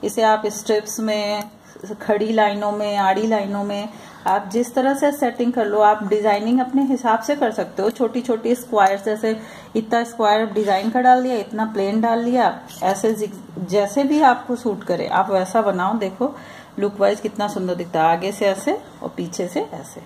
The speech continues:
आप इसे try करिए, अपना collection ready रखिए।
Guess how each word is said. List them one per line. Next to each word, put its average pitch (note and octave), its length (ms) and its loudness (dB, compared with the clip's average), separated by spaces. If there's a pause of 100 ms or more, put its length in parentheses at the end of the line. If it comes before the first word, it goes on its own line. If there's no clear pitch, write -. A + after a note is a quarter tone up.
(540)
आप F#3+ 160 2
इसे A3+ 180 -2
try G#3 280 2
करिए, A#3+ 440 -2 (220)
अपना G#3+ 300 0
collection G#3 500 0
ready G3 240 0
रखिए। A3 420 0